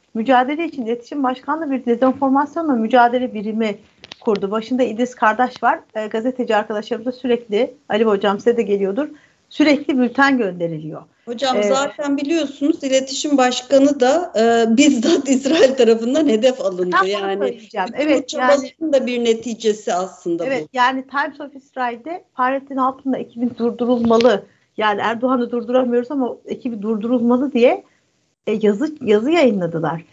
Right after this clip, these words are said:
Speaker 1: Yani şimdi dolayısıyla baktığınız zaman bu dezenformasyon meselesi de savaşı da bizim aynen,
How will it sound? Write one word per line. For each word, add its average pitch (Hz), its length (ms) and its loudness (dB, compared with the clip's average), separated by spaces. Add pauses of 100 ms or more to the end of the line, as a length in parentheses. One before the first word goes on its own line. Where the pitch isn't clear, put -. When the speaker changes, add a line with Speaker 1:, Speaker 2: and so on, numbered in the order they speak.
(240)
Speaker 1:
Yani 254 240 2
şimdi 294 320 -12
dolayısıyla 302 600 -8
baktığınız 339 480 -6
zaman 302 360 -6
bu 247 80 -6
dezenformasyon 277 920 0
meselesi 240 520 -2
de 226 60 -2
savaşı 247 480 -2
da 294 240 2 (440)
bizim 277 360 2 (140)
aynen, 277 500 2